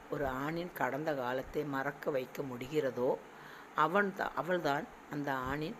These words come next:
மொத்த எதிர்காலமும் ஆகிறாள். உனக்கு எது பிடிக்கவில்லையோ அதனிடம் இருந்து விலகி நில். பொருளானாலும் உறவானாலும் அதையே நினைத்து உடலையும் உள்ளத்தையும்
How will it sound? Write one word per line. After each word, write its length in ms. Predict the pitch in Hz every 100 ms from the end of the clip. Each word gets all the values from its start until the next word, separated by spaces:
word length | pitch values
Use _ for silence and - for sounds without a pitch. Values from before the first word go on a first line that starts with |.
| -
மொத்த 340 | 147 - 190
எதிர்காலமும் 680 | 151 139 147 139 135 143 202 233
ஆகிறாள். 640 | 127 123 143 131 127 117 - - - - - - - - - -
உனக்கு 400 | 165 156 175 -
எது 220 | 156 185 196
பிடிக்கவில்லையோ 760 | 139 135 - 143 123 127 123 156 - - -
அதனிடம் 540 | 143 156 156 170 202
இருந்து 340 | 143 143 147
விலகி 320 | 139 127 127 139
நில். 240 | 127 120 - - - -
பொருளானாலும் 720 | 160 165 185 143 123 123 135 - -
உறவானாலும் 760 | 143 156 160 127 117 127 135 - -
அதையே 340 | 143 143 156
நினைத்து 540 | 170 131 131 - 180 143
உடலையும் 560 | 127 147 147 180 156
உள்ளத்தையும் 540 | 120 135 - 143 175